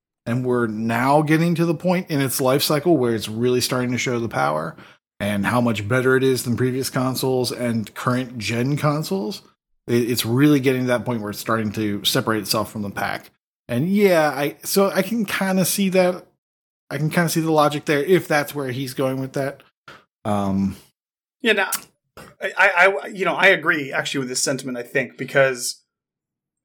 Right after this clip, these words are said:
Speaker 2: you know, in, in the before times, in the last generation or ten or whatever,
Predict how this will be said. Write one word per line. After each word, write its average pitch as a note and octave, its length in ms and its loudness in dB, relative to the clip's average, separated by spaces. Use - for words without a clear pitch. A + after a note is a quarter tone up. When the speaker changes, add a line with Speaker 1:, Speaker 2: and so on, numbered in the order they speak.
Speaker 2:
you G3 140 2
know, C#3 260 0
in, F#3 380 0
in E3+ 420 -2
the D3+ 340 -6
before G3+ 320 2
times, A#2 560 -8
in C3+ 100 -10
the B2 80 -6
last C#3 560 -4
generation B2 560 -2
or A#2 200 -6
ten A#2+ 340 -4
or A2 180 -6
whatever, C3 560 -2